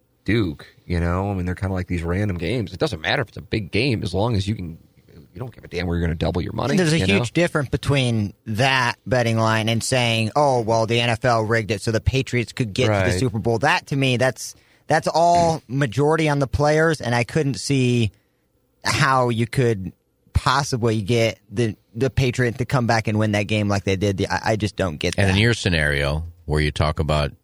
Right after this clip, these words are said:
Speaker 3: it's obvious that this spread makes no sense, everybody's on this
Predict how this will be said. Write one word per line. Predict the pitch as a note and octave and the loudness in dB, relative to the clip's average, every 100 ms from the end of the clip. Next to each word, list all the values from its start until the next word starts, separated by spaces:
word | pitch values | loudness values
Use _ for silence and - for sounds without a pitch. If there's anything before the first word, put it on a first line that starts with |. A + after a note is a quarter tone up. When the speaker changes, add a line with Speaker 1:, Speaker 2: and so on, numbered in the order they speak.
| _ _ _ | _ _ _
Speaker 3:
it's | E2+ - - | -4 -2 -2
obvious | F2 E2 D2+ D#2 - - _ _ _ _ - | 0 0 0 -2 -6 -12 _ _ _ _ -2
that | D2+ - | -2 0
this | D#2 | -2
spread | - D#2+ D2+ | 0 0 0
makes | D#2 - | -2 -2
no | D2 | -4
sense, | - D2+ D2 | 0 -2 -2
everybody's | - E2+ E2 D#2+ D2+ D2 | -2 0 0 0 0 0
on | D2 D2 | -2 0
this | D2+ D2 - | -2 -2 -8